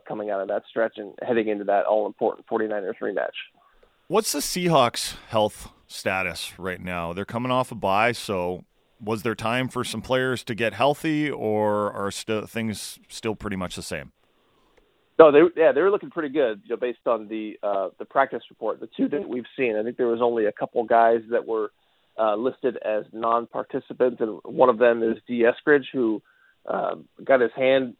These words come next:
Speaker 1: like, banged in the, uh, the Bucs game in Munich, and it was not broken according to Pete Carroll, but he was listed as a non-participant on, uh, both of those injury reports that they've had this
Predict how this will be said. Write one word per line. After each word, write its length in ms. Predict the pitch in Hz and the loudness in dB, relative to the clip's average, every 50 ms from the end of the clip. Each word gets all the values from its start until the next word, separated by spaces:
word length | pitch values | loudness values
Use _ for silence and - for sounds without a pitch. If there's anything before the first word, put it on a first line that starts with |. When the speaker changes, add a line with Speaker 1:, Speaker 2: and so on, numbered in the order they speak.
| _ - - | _ -2 0
Speaker 1:
like, 180 | 117 107 - | 0 0 2
banged 400 | - 120 123 127 131 135 123 117 | 4 6 6 6 4 2 0 -2
in 160 | 123 117 113 | -2 -2 -2
the, 260 | 113 113 110 110 107 104 | -2 -4 -2 -2 0 0
uh, 220 | 101 98 98 98 95 _ _ _ _ _ _ _ - | 0 0 -2 -4 -6 _ _ _ _ _ _ _ -10
the 80 | - | -10
Bucs 400 | 117 107 107 - 135 135 - - - - | -10 -4 4 4 4 4 4 0 -4 0
game 200 | 143 139 131 123 | 0 2 2 0
in 120 | 113 113 | 0 2
Munich, 300 | 120 131 143 143 143 139 - | 4 4 4 4 4 2 0
and 100 | 127 110 | -6 -6
it 100 | 104 - | -6 -8
was 140 | 110 113 - | -8 -6 2
not 200 | - 156 143 113 | 4 4 4 4
broken 280 | 117 139 143 135 135 123 | 4 2 2 2 0 -6
according 320 | 120 - - 131 120 120 | -6 -4 -4 -6 -6 -6
to 60 | 117 113 | -12 -14
Pete 220 | - - - - | -16 -16 -12 -6
Carroll, 240 | - 123 120 120 113 | -2 2 2 2 2
but 200 | 107 107 101 95 | 0 -2 -6 -6
he 140 | 98 131 131 | -6 -6 -4
was 200 | 127 131 123 - | -2 -2 -2 -2
listed 460 | 127 123 123 - - - 120 113 113 - _ _ _ _ _ _ _ - | -2 -4 -4 -4 -2 -2 -2 -2 -2 -8 _ _ _ _ _ _ _ -2
as 180 | - 117 107 110 | -2 -2 0 -2
a 60 | 107 | -2
non-participant 880 | 110 117 117 117 - 131 113 - - 120 - - - 110 110 107 107 - | 2 2 2 2 2 -2 -8 -6 -6 -6 -6 -8 -6 -4 -4 -4 -4 -2
on, 400 | - 113 110 104 101 101 98 98 | 0 2 4 4 2 2 -2 -4
uh, 280 | 98 101 98 95 95 92 _ - | -6 -4 -4 -4 -4 -6 _ 4
both 220 | 127 123 120 117 - | 4 4 4 4 0
of 140 | 135 117 104 | -4 -4 -2
those 280 | 107 107 107 110 113 - - - | -2 -2 -2 -2 -4 -6 -10 -10
injury 380 | 120 120 123 113 113 110 107 | -10 -8 -6 -4 -4 -2 -2
reports 480 | 98 104 - - - - 117 107 110 _ - | -2 -2 -4 -4 0 0 0 0 -2 _ -8
that 120 | 117 113 - | -8 -4 -2
they've 160 | 98 104 - | -2 0 2
had 220 | - 113 104 110 | 4 2 4 4
this 140 | - 113 | 0 -4